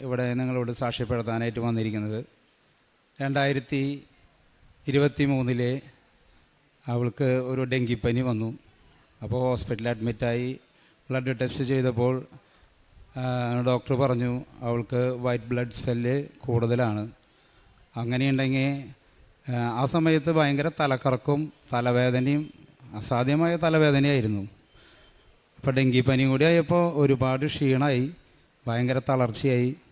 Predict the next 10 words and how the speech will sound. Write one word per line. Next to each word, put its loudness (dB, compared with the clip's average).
അങ്ങനെ, -2
ആ, 2
ഡോക്ടർ 2
പറഞ്ഞു 2
വൈറ്റ് -2
ബ്ലഡ് 0
സെല്ല് 0
കൂടുതലുള്ള 2
കാരണം 0
കൊണ്ട്, -2